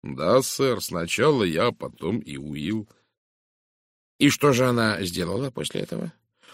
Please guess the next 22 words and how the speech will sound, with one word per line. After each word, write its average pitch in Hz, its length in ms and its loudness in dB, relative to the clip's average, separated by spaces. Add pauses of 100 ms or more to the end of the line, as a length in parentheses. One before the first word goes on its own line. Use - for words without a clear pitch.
(220)
«Ну, 202 600 10
сэр, 127 360 8
она 107 460 8
сложила 165 680 4
бумагу, 139 720 4
сунула 143 580 4
ее 120 200 6
в 95 100 -2
длинный 110 420 4
конверт 92 680 2
и - 40 4
убрала 110 540 8
в 120 60 -10
какую-то 98 440 -2
красную 104 640 2
папку, 107 440 0
что - 240 -2
лежала 90 420 2
у 92 120 2
нее 90 260 2
на 85 160 -2
столе». 82 540 -6